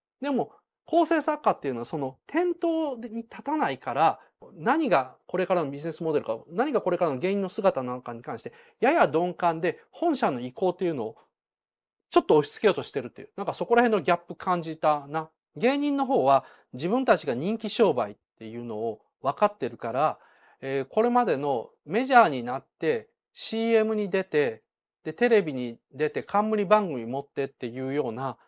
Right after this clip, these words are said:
ゴールデンロードっていうのかな？なんかそういうサクセスストーリーが、も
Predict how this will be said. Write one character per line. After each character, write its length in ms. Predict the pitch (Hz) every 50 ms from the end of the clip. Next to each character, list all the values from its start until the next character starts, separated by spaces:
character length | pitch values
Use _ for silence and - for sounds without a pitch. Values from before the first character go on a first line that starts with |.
| _ -
ゴ 200 | - 180 202 220
ー 20 |
ル 60 | 226 196
デ 140 | 214 208
ン 160 | 208 208 196 175
ロ 220 | 160 165 185 165
ー 20 | 131
ド 80 | 113
っ 80 | 113 -
て 80 | - 117
い 40 |
う 20 | 110
の 100 | 110 110
か 100 | 151 175
な？ 200 | 226 254 285 - _ _ _ _ -
な 160 | 175 175 185
ん 20 | 180
か 100 | - 143
そ 120 | - 226
う 20 | 226
い 20 | 220
う 20 |
サ 140 | - - 202
ク 100 | - -
セ 120 | - 240
ス 80 | 226 -
ス 60 | -
ト 140 | - 254 233
ー 20 | 170
リ 100 | 123 117
ー 20 |
が、 220 | 107 143 135 - - - _ _ _ _ _ -
も 380 | 202 269 262 190 147 113 -